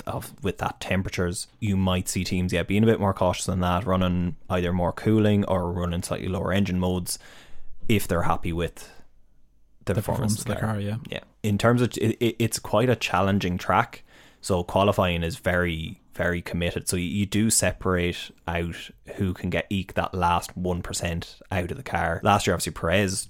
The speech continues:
Speaker 1: did that. He put it on pole. But it will be, like I said, for the rookies, it'll be interesting for them. Mick crashed last year when he was really under pressure trying to get, get something out of that Haas in the, early in the season. So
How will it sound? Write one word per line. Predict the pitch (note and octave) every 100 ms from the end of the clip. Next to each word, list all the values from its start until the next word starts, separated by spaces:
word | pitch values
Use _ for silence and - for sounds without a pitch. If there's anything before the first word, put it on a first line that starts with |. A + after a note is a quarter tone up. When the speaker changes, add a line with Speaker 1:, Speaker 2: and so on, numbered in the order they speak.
| -
Speaker 1:
did | E2+ E2+
that. | G2+
He | F#2
put | D#2
it | D2
on | E2 F2+
pole. | F#2+ G#2+ B2+
But | - F#2+ F2+ F2+ - - _ -
it | A2 F#2+
will | G2 G2+
be, | G2 G2+
like | G2 G#2
I |
said, | G2+ F2+
for |
the | F#2+ G2+
rookies, | A2+ A#2 F#2
it'll | F2+
be | G#2
interesting | G#2 A2 G2 F#2
for |
them. | F2 F2
Mick | F#2+ -
crashed | - F2 - -
last | F#2 F#2 -
year | F2+
when | F2
he | F2
was | F2 E2
really | F2 F2
under | E2 E2+
pressure | - F2 D#2+
trying | - E2+
to | F2
get, | E2 - - - _
get | F2+ -
something | F2 F2 E2
out | E2+
of | E2+
that | F2
Haas | - F2 E2+
in | E2+
the, | E2+ F#2
early | F#2 F2
in | E2+
the | -
season. | - F#2+ F#2 F2+ - - - - -
So | - F#2+ F2 F2 F2+ -